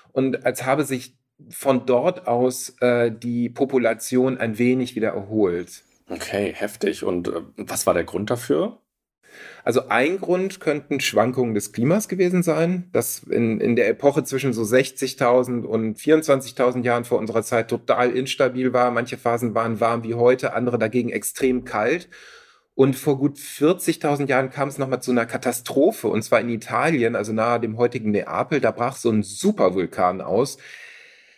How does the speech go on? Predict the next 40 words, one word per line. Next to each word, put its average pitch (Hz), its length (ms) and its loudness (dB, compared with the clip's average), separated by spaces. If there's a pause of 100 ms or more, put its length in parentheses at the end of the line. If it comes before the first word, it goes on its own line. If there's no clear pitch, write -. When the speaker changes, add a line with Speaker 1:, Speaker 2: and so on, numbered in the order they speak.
(220)
Speaker 1:
Eine 127 400 2 (320)
Säule 127 520 4
aus 123 200 -4
heißer 135 520 -2
Asche 135 320 -2
stieg - 340 -8
vierzig - 380 -2
Kilometer 127 400 0
hoch 131 180 2
in 110 80 -4
den 117 140 0
Himmel 143 280 2
und 107 120 -4
noch 120 120 0
in 113 120 -2
Russland, 127 560 0
Vorderasien, 123 640 0
Nordafrika 127 640 -2
gingen 131 420 0
Partikel 127 400 -2
zu 98 220 -4
Boden. 104 420 0 (340)
Ähm, 110 280 2
die 110 120 4
Asche - 240 0
vergiftete 107 720 0
weite 98 300 2
Teile 95 320 0
der 92 140 0
Landschaft, 98 600 -2
vernichtete 117 640 0
da 104 260 2
auch - 200 -16
alles 101 260 -2
pflanzliche, 104 560 -6
tierische 113 440 0
und 127 180 0
eben 110 180 0
menschliche 107 480 -2
Leben. 110 300 2